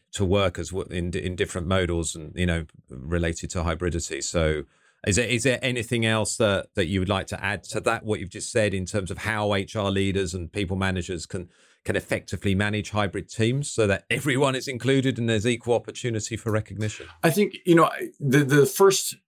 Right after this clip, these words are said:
Speaker 2: and most critical piece is, and, and that, this sounds trite and people will, will probably say, "Oh, but I mean, of course," but keeping mindful of this and remembering and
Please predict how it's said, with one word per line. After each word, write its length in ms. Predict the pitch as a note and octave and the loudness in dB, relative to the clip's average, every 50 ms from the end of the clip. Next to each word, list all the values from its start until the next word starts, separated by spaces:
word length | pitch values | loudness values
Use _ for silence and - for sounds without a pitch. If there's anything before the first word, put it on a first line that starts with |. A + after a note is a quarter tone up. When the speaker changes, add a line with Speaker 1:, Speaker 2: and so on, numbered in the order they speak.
| _ - | _ 4
Speaker 2:
and 140 | A2+ A#2 | 6 8
most 180 | A#2+ A#2+ A#2+ - | 8 8 6 4
critical 380 | - D#3 D3+ C3+ - C3 A2 - | 4 2 2 4 4 2 2 2
piece 320 | - A2 G#2 G2+ - - | 2 4 4 4 4 4
is, 400 | - G2+ G2 G2 F#2+ F#2+ F#2+ - | 6 8 8 8 8 8 4 2
and, 200 | - G#2+ G2 - G#2+ | 0 -2 0 2 2
and 100 | G#2 G2+ | 4 4
that, 240 | G2+ G#2 - A2+ F#2+ | 4 2 2 2 4
this 180 | A#2 A2+ - | 4 6 6
sounds 360 | - - A#2 A2+ A#2+ A#2+ - | 6 6 6 4 4 2 0
trite 420 | - - - - A#2 B2+ B2+ - - - | -4 -4 0 4 4 4 4 2 -2 -2
and 160 | G2+ G2 F#2+ A#2 | -2 0 2 2
people 260 | A2 - G#2+ G#2 G#2 | 4 4 6 6 8
will, 180 | G2+ G2 G#2 - | 8 6 6 4
will 180 | A2 F#2 F#2+ | 2 0 0
probably 300 | F#2+ A#2 G#2+ G2 F#2+ G2+ | 2 4 4 4 4 4
say, 180 | - - G2 G2 | 4 4 4 2
"Oh, 300 | - A2+ A2+ A2 F#2+ F2 | 4 4 4 6 4 4
but 100 | D#2 E2+ | 2 -2
I 40 | G#2+ | -2
mean, 160 | G#2+ G2 - - | -2 -4 -4 -8
of 160 | - - - | -14 -8 0
course," 220 | - D#3+ B2 - - - - - - - _ _ | 4 4 4 4 2 -4 -20 -20 -20 -20 _ _
but 220 | - C#3 - - - _ _ _ - | -2 -2 -2 -2 -8 _ _ _ -2
keeping 300 | - E3 D3 D#3+ C#3+ B2+ | 0 4 6 8 8 8
mindful 440 | A#2+ A2+ A#2 B2 A#2 - A2+ G2+ F#2+ | 8 8 6 4 2 2 2 2 2
of 140 | F#2 D#2 | 2 2
this 240 | - D#2+ D#2+ - - - | 0 0 0 0 0 4
and 200 | A2+ A2 G#2+ A2+ | 4 6 8 8
remembering 760 | A#2 A2+ A#2 A#2+ C3 C#3+ D3 D3 C3+ C3+ C3 A#2+ A#2+ A#2 A2 | 8 8 8 8 8 8 6 6 8 8 6 6 6 4 2
and 200 | G#2 G#2 G2+ G2+ | 0 0 -2 -2